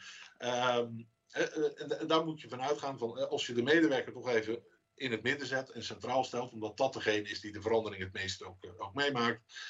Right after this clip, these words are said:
En dan zie je dat bijna alles twee tegenstelde krachten hebben. Dus, hè, de medewerker brengt de organisatie productiviteit. Hij vraagt daarvoor vanuit zijn team vertrouwen op zijn kennis en kunde en, eh, capabilities.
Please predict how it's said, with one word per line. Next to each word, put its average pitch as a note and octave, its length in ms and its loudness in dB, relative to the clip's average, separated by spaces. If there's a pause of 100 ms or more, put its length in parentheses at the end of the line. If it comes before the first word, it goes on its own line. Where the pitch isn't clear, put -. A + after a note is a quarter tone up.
(180)
En A#2 80 2
dan C3+ 100 8
zie C#3+ 120 8
je C3 100 6
dat B2+ 200 0
bijna C3 280 2
alles C#3 340 0
twee A#2+ 280 2
tegenstelde A2 580 -2
krachten - 380 0
hebben. F#2 220 -6
Dus, G#2+ 240 -10 (300)
hè, C#3+ 80 0
de C#3+ 80 2
medewerker B2 580 4
brengt B2 440 2
de C3 80 -6
organisatie G#2 640 -2
productiviteit. G2 960 -4 (440)
Hij A2+ 160 4
vraagt D3 320 4
daarvoor G#2+ 360 -2
vanuit G#2 300 -8
zijn G2+ 140 -12
team A#2 240 -6
vertrouwen A#2 720 2
op A#2+ 200 -4
zijn G2 320 -2
kennis G#2+ 300 -2
en F#2+ 160 -10
kunde G2 440 2
en, F#2+ 300 -12
eh, F#2 180 -12
capabilities. C#3+ 800 0